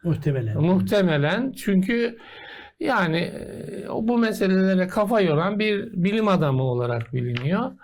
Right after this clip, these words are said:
Speaker 2: Ama Öcalan, e,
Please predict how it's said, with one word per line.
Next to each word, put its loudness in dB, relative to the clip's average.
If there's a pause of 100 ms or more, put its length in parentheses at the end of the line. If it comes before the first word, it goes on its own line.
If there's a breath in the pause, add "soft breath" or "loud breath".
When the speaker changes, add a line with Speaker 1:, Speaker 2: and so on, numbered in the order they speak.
(680 loud breath)
Speaker 2:
Ama 0 (480 loud breath)
Öcalan, 2 (540 loud breath)
e, 2